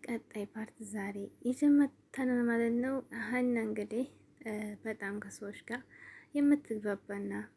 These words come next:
ስነ ምግባር ያላት ተወዳጅ፣ ጠንካራና ትዕግስተኛ ልጅ ናት ማለት ነው።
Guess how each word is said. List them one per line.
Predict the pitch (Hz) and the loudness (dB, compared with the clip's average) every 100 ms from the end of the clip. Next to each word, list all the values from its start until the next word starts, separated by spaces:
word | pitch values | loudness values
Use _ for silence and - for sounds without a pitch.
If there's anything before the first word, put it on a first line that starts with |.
| _ 254 | _ -18
ስነ | - 214 208 | -8 -6 -4
ምግባር | 202 208 202 196 | -6 -6 -6 -6
ያላት | 196 202 202 - | -6 -8 -12 -12
ተወዳጅ፣ | - 240 214 - 208 208 - | -6 -2 -2 -6 -10 -10 -12
ጠንካራና | - 269 254 233 214 208 208 233 240 | -6 -2 0 0 -4 -4 -4 -4 -4
ትዕግስተኛ | - 220 226 - 185 180 190 202 | -4 -6 -6 -12 -10 -10 -10 -4
ልጅ | 226 254 - - - - - - _ - 214 214 202 202 208 - | -2 -2 -6 -20 -20 -20 -20 -20 _ -6 -2 -2 -2 -4 -8 -2
ናት | 226 247 247 233 | 2 2 2 -2
ማለት | 214 196 202 | -2 -2 -2
ነው። | 208 | 0